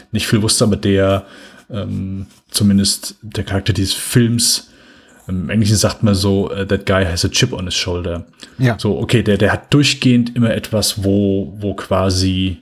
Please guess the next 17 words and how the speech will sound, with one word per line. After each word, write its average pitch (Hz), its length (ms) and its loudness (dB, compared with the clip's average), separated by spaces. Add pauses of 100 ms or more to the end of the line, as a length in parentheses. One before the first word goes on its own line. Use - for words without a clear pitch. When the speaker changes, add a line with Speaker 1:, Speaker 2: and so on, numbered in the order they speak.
Speaker 1:
ja, 85 360 -4 (640)
er, 107 300 -6
er 117 60 2
muss, 120 360 2
irgendjemand 117 400 4
muss 104 160 2
er 107 60 2
etwas 101 220 -2
beweisen. 90 480 -4
So, 90 320 -4
so 101 220 -2
ge-, 101 320 0
gefühlt - 480 -2
alle 113 140 2
sind 101 180 0
gegen 127 260 4
ihn. 107 400 0